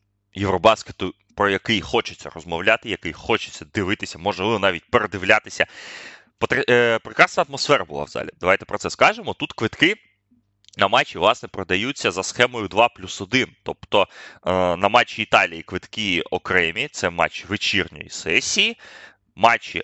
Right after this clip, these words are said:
е, перші два продаються в пакеті. Тобто навіть, е, на матчі України-Великобританії, який, здається, ну,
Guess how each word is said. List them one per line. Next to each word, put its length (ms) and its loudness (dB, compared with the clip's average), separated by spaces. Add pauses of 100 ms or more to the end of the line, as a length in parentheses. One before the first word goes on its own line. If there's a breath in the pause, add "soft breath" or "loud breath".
(140)
е, 180 2
перші 440 0
два 240 4
продаються 500 -6
в 60 -18
пакеті. 540 -2
Тобто 540 0
навіть, 540 -2
е, 160 4
на 120 0
матчі 280 0
України-Великобританії, 1120 -4
який, 260 -6
здається, 600 -2
ну, 240 -10